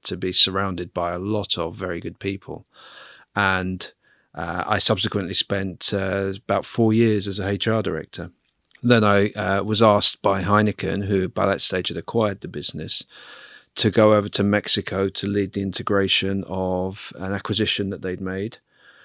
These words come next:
And so I went over and subsequently spent three years working in Mexico, first as a leader of that integration, and then stayed on as their commercial director.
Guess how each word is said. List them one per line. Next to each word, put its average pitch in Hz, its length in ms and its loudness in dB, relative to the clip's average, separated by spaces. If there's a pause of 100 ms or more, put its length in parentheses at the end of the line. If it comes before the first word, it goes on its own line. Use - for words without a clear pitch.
(340)
And 101 440 -2
so - 220 6
I 104 80 6
went 104 320 4
over 101 500 2
and 95 440 -4
subsequently 92 440 -4
spent 98 280 -4
three 107 260 0
years 101 380 0
working 98 280 -2
in 95 100 -2
Mexico, 98 560 -2
first 104 420 2
as 98 220 0
a 98 100 2
leader 98 400 0
of 95 140 -4
that 101 120 -4
integration, 95 840 -6
and 95 280 -6
then 95 400 -4
stayed 95 380 0
on 95 200 -4
as 90 120 -6
their 92 160 -4
commercial 98 440 -4
director. 90 500 -8